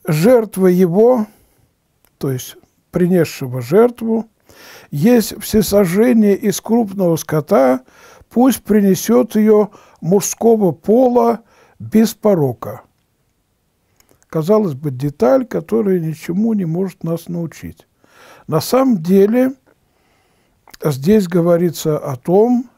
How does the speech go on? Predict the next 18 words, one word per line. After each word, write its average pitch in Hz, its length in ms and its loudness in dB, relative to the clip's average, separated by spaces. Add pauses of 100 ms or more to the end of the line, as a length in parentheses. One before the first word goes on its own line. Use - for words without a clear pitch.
(100)
что - 280 -6
жертвенное 165 840 0
служение, 139 920 -8 (760)
которое 190 460 0
совершают 165 880 -4 (100)
священники, 139 1160 -8 (1200)
а 147 160 -6
именно 151 680 -4
через 143 540 -8 (100)
руки 156 380 -6
священников 127 920 -12 (440)
проходили 156 600 -2
все 123 400 -10 (300)
жертвы, 220 720 -2 (400)
сами 247 420 0
священники 165 840 -4
должны 160 480 -2
быть 139 320 -8